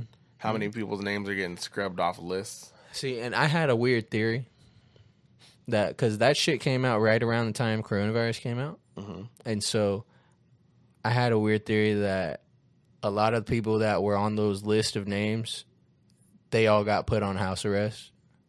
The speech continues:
Speaker 2: And to make it not so known to the public that they were on house arrest, they just put the whole world on house arrest. And said,
Speaker 1: Ooh.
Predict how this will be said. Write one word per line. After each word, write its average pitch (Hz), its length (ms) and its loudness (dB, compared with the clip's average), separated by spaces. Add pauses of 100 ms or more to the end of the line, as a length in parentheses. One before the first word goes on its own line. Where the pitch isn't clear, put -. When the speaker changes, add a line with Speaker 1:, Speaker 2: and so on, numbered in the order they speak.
(720)
Speaker 2:
And 110 300 0
to 120 100 0
make 107 260 0
it 107 180 0 (560)
not 107 520 -2
so 104 580 2 (280)
known 113 380 2
to 117 120 -2
the 107 100 2
public 110 400 2
that 98 120 -2
they 104 120 2
were 101 80 2
on 98 140 0
house 101 260 0
arrest, 107 440 0 (540)
they 104 120 2
just 98 220 -2
put 101 240 2 (440)
the 104 80 -4
whole 104 200 4
world 98 300 6
on 104 120 0
house 101 240 0
arrest. 107 340 -4 (1400)
And 104 140 0
said, 101 260 0
Speaker 1:
Ooh. - 320 -8